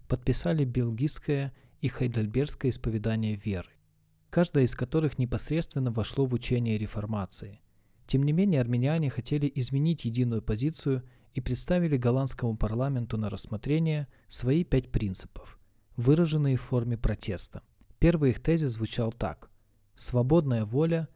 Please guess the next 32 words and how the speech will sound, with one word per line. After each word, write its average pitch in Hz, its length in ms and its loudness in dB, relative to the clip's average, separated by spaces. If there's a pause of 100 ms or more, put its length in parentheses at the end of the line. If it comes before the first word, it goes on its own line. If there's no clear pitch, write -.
(240)
или 147 180 2
способность 107 680 -2
человека». 107 560 -4 (760)
Этот - 240 -2
принцип 190 400 2
учит 131 240 -2
тому, 143 240 2
что - 180 0
человек, 123 540 0
несмотря 131 440 -2
на 127 120 0
то, 151 160 -2
что - 180 -4
находится 123 560 0
под 113 200 -2
воздействием 117 580 0
грехопадения, 143 880 2 (320)
все - 200 4
же 175 120 4
способен 147 580 2
выбирать 123 460 4
духовное 127 560 2
благо 104 480 -2 (320)
и 139 100 2
развивать 139 540 2
веру 127 260 4
в 107 140 -4
Бога 143 420 2 (380)
для 120 240 2
принятия 131 480 2
проповеди 120 480 0
Евангелия 113 680 0